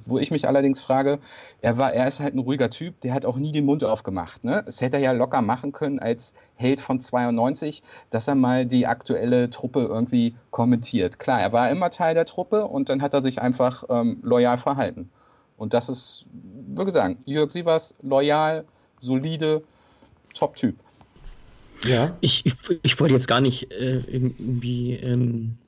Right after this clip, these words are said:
Speaker 3: so, so tun, als, als, als wenn das jetzt nicht, in, als wenn man das nicht positiv bewerten soll. Also um Gottes Willen,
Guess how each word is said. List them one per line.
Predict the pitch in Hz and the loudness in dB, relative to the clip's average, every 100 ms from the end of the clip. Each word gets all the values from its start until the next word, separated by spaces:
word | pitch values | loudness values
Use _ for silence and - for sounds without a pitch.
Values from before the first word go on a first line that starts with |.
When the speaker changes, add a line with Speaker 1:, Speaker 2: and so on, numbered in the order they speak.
| _ _ _ _ _ _ | _ _ _ _ _ _
Speaker 3:
so, | - 123 | -4 0
so | 113 120 | 2 0
tun, | - 131 127 | 2 2 2
als, | 120 - - | 0 -6 -6
als, | 120 | -4
als | 113 117 | -4 -2
wenn | 120 117 | 2 2
das | 113 - | 2 -4
jetzt | 113 | -8
nicht, | 117 - - _ _ _ _ - - - - _ _ _ - | -8 -8 -14 _ _ _ _ -20 -20 -20 -20 _ _ _ -12
in, | 117 - _ _ - | -12 -12 _ _ -8
als | - - - | -8 -8 0
wenn | 123 | 2
man | |
das | 113 - | 2 -2
nicht | - | -4
positiv | 127 117 113 | -2 0 -2
bewerten | 110 113 110 | -2 -2 -4
soll. | 113 - | -6 -4
Also | 110 113 | -2 -4
um | 117 | -2
Gottes | 117 117 - | -2 -2 0
Willen, | 110 107 113 | 0 0 -8